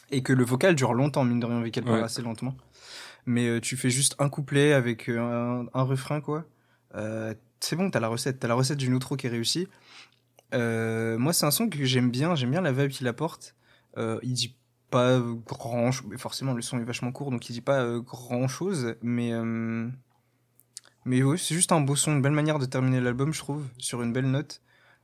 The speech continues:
Speaker 1: Euh... Juste, j'ai été déçu que les, le, l'album d'après, il fasse pas une référence sur le fait qu'il revient pas en disant bonjour.
Speaker 2: Ah oui.
Speaker 1: Ça aurait été dommage. Euh, ça se trouve, le fait qu'il ait pas dit bonjour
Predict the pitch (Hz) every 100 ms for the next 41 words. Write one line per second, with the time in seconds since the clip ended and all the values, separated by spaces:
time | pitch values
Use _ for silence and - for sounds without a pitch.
0 | _ - 113 113 113 117 113 113 117 123
1 | - _ _ _ _ _ 123 202 160 131
2 | 135 127 123 143 160 - 202 202 123 127
3 | 135 127 127 127 123 120 120 127 139 139
4 | 151 135 127 - 165 139 127 127 - 151
5 | 135 123 127 131 139 120 113 139 131 -
6 | 117 113 117 135 131 120 120 120 120 143
7 | - 139 113 104 98 95 95 110 123 120
8 | 123 131 127 - _ _ _ _ _ _
9 | - - - 113 113 110 - 127 151 147
10 | 123 143 131 123 120 123 127 117 131 123
11 | 135